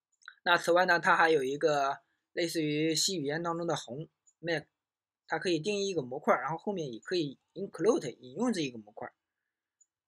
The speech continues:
那它这个强大之处啊，还可以作为一些变量来引入，还可以做一些 border。那还有它的一个颜色值。那它引入文件呢，是通过 import 的方式来引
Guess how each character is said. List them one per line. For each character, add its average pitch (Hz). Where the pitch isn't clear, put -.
那 147
它 240
这 233
个 151
强 151
大 170
之 165
处 160
啊， 131
还 143
可 160
以 131
作 175
为 160
一 160
些 175
变 180
量 190
来 131
引 123
入， 131
还 135
可 165
以 143
做 156
一 -
些 151
border。 170
那 139
还 143
有 151
它 165
的 160
一 143
个 160
颜 135
色 160
值。 135
那 175
它 247
引 165
入 214
文 160
件 240
呢， 175
是 -
通 175
过 165
import 139
的 131
方 139
式 151
来 131
引 123